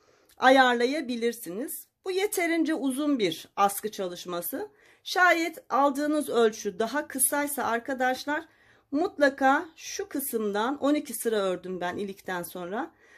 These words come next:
Bunu az tutun. İki üç sıra sonra hemen yaprak çalışmasına başlayın. Ve dört adet yaprak çalışmasıyla askınızı örün.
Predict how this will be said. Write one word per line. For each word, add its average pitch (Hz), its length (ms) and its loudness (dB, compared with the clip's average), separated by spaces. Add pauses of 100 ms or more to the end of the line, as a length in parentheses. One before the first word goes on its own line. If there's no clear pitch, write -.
(220)
Bunu 330 380 2
az 320 220 2
tutun. 202 320 -8
İki 285 240 -4
üç 320 220 -4
sıra 214 200 0
sonra 240 360 -2
hemen 277 460 0 (280)
yaprak 269 480 4
çalışmasına 196 800 -8 (220)
başlayın. 240 640 -6 (580)
Ve 277 180 0
dört 311 300 2
adet 240 400 -4
yaprak 233 480 -4
çalışmasıyla 208 880 -6 (380)
askınızı 247 640 0
örün. 196 580 -2